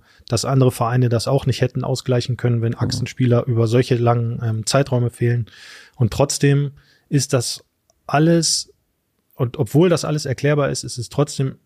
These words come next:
Speaker 1: im, im Grundsatz nicht genug.
Speaker 2: Ja, und wenn du auf die letzten paar Jahre guckst,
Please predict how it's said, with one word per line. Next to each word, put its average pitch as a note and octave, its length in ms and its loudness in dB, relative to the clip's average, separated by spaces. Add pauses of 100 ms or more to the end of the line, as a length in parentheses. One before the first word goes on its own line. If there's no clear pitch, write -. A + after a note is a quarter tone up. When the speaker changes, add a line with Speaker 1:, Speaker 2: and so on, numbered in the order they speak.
Speaker 1:
im, A#2 300 0
im A2 220 -2
Grundsatz E3 760 0 (580)
nicht C3+ 240 0
genug. C3 440 0 (680)
Speaker 2:
Ja, G#2+ 280 -4
und A#2 160 -2
wenn B2 100 4
du B2+ 120 4
auf G#2 140 -8
die C3 120 -4
letzten D3 480 0
paar B2+ 160 0
Jahre C3+ 260 0
guckst, - 420 -4